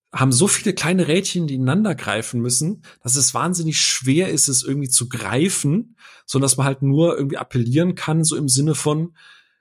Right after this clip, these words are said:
wenn irgendwer sagt, das ist der allerbeste Site, genauso dieses erste Kritiken oder erste Vorab, äh, Previews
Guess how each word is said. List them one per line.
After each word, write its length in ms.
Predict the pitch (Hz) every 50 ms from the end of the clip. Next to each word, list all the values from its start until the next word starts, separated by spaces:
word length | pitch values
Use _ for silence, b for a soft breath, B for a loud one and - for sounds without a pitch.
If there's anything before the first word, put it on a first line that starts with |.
| b b _ -
wenn 220 | 135 135 151 160
irgendwer 520 | - 156 156 180 208 202 185 175 170 175 170
sagt, 460 | 151 151 147 151 156 160 - - -
das 100 | 135 139
ist 160 | 147 - -
der 160 | 170 - -
allerbeste 540 | 151 160 170 160 - 156 151 - - - 139
Site, 560 | 123 - 143 147 156 156 170 170 - - - -
genauso 360 | 151 151 165 202 196 - 196
dieses 440 | 180 180 165 165 165 156 - - b b b b b b
erste 380 | - 170 202 202 - - 226
Kritiken 800 | 185 - - 185 185 185 - 190 196 226 - - 233 233 240 233
oder 200 | 160 151 - 156
erste 340 | 160 180 190 185 - - 185
Vorab, 560 | - - - 175 175 - - 190 202 - - 180 165 _ _ -
äh, 460 | 165 165 170 170 170 170 170 170 165
Previews 920 | 165 160 - - 175 185 185 196 185 196 202 214 233 226 - - - -